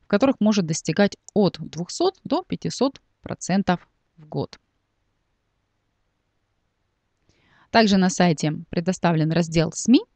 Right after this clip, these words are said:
где вы можете ознакомиться, а, с рядом статей, которые касаются Base Core и непосредственно команды. А, кстати, относительно команды хотелось бы сказать, что она состоит из высококвалифицированных специалистов,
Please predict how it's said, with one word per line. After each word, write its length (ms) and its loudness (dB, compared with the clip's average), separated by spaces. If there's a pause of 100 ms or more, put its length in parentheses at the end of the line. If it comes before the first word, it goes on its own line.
(480)
где 180 4
вы 120 4
можете 420 0
ознакомиться, 640 -2 (760)
а, 300 0
с 100 -10
рядом 320 2
статей, 540 0 (280)
которые 300 -4
касаются 480 0
Base 340 0
Core 260 2 (360)
и 100 4
непосредственно 640 4
команды. 460 0 (800)
А, 300 2
кстати, 320 2
относительно 460 0
команды 360 4
хотелось 380 0
бы 80 -2
сказать, 340 -2
что 400 -4 (120)
она 260 0
состоит 560 -4
из 280 -4 (120)
высококвалифицированных 1120 -2
специалистов, 680 -4